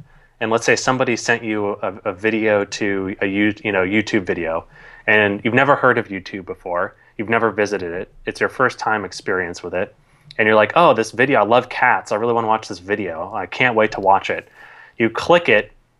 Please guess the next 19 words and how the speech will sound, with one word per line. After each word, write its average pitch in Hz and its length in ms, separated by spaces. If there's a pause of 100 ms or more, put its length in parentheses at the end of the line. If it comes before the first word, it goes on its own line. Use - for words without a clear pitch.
(120)
before 117 400
you 156 100
actually 131 340
get 117 260
to - 100
the 107 100
video, 95 600 (380)
you're 117 140
presented 117 600
with 104 280 (140)
sort 117 260
of 104 220 (120)
a 107 80
YouTube 120 920 (100)
website 113 680
summary 104 500
page 87 640
that's - 200
like, 98 180